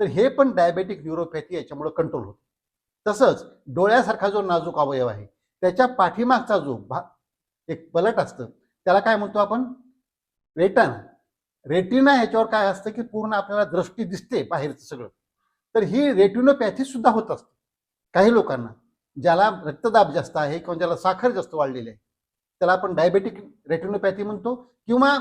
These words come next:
हायपरटेन्सिव्ह रेटिनोपॅथी म्हणतो. तर हे जे होत असतं, ते पण हे व्हिटॅमिन होऊ देत नाही. म्हणजे याचा एवढा फायदा आहे. आता हे कोण कोण घेऊ शकतं?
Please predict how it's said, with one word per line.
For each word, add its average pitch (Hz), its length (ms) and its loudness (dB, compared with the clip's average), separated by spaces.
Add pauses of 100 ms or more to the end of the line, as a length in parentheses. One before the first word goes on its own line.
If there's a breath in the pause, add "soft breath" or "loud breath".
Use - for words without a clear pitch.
(140)
हायपरटेन्सिव्ह 202 640 0
रेटिनोपॅथी 131 460 -8
म्हणतो. 110 160 -18 (800)
तर 185 80 0
हे 226 440 4
जे 262 60 0
होत 220 280 0
असतं, 240 280 2
ते 254 240 0
पण 285 200 2
हे 226 260 0
व्हिटॅमिन 202 720 -4
होऊ 165 220 2
देत 143 220 -4
नाही. 101 120 -20 (640)
म्हणजे 185 180 2
याचा 240 200 8
एवढा 190 180 6
फायदा 135 280 -2
आहे. 110 120 -12 (400)
आता 170 160 0
हे 233 140 4
कोण 254 260 4
कोण 262 180 4
घेऊ 180 160 2
शकतं? - 320 -12